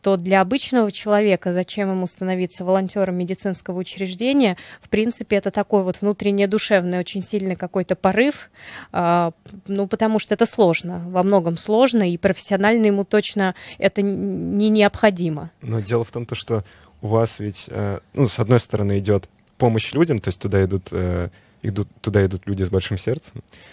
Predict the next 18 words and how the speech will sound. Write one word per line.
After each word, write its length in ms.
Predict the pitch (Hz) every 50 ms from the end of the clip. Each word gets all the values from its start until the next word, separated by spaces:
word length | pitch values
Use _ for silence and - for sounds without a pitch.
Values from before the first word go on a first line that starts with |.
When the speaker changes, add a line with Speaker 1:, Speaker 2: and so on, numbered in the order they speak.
| - - _
Speaker 2:
но 80 | - 107
с 60 | 92
другой 260 | 101 107 98 113 131
стороны, 540 | 147 - - - 107 104 101 104 104 104 101 - _ _ _ _ _ _ _ _ _ _ _ - - - _ _ - -
от 140 | - 117 -
этого 180 | 110 - 110 101
волонтёрства 560 | 98 98 104 104 - - 120 117 - - -
человек 280 | - - 110 104 - -
тоже 200 | - 110 95 98
может 220 | 90 92 87 87
получить 460 | - - 90 90 92 - - - -
многое. 380 | - 92 92 - 101 - - - - - - - - -
Например, 360 | 101 98 - 113 104 104 101
я 160 | 101 104 101
знаю 340 | 95 101 107 104 101 101 98
много 320 | 98 98 104 104 107 104
случаев, 420 | 104 - - 113 117 - - 113 101 -
когда 400 | - 95 98 101 98 95 92